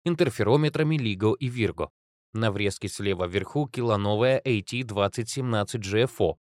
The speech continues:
Внизу три отдельных снимка показывают, как свечение от вспышки килоновой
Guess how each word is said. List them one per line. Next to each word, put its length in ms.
Внизу 420
три 200
отдельных 460
снимка 380
показывают, 580
как 200
свечение 520
от 120
вспышки 480
килоновой 640